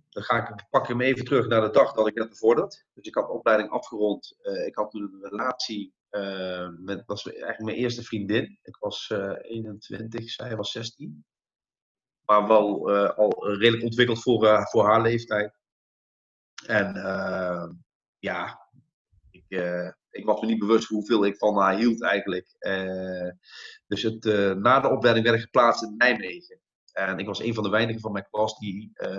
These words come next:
de rest ging allemaal naar Schiphol, ging naar Heerlen en, eh,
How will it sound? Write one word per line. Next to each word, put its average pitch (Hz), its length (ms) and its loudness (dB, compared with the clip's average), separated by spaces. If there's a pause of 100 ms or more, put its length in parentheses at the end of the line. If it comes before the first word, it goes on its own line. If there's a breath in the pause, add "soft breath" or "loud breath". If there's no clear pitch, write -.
(140)
de 98 60 -6
rest 110 160 -2
ging 107 120 -12
allemaal 104 200 -4
naar 98 100 -10
Schiphol, 104 500 -8 (220)
ging 95 160 -10
naar 92 120 -4
Heerlen 98 540 0
en, 90 180 -8
eh, 90 340 -8